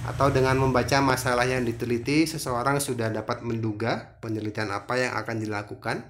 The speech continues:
Maka berdasarkan jenis penelitian dalam telaah konstruksi teori penelitian agama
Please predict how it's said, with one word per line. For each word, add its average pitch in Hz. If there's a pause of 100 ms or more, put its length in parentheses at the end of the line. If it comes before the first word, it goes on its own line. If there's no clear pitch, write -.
(1040)
Maka 131
berdasarkan 143
jenis 143
penelitian 135
dalam 127
telaah 123
konstruksi 131
teori 123
penelitian 117
agama 110